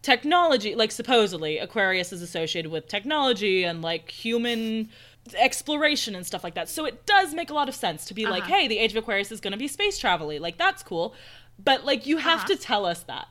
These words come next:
Speaker 1: You can't just say it at the last second and think that we're all gonna get what you mean. Like, because th-, this means nothing. I could've, it could've just ended with,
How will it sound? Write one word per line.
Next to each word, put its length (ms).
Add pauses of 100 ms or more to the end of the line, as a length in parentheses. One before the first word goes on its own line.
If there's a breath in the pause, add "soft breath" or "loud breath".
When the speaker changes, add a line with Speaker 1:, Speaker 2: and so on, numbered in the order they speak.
(120)
Speaker 1:
You 160
can't 360
just 260
say 160
it 180
at 180
the 60
last 280
second 360
and 180
think 280
that 160
we're 100
all 160
gonna 200
get 320
what 180
you 80
mean. 480
Like, 220
because 380 (840 loud breath)
th-, 140
this 240
means 260
nothing. 500
I 120
could've, 240
it 220
could've 200
just 160
ended 220
with, 140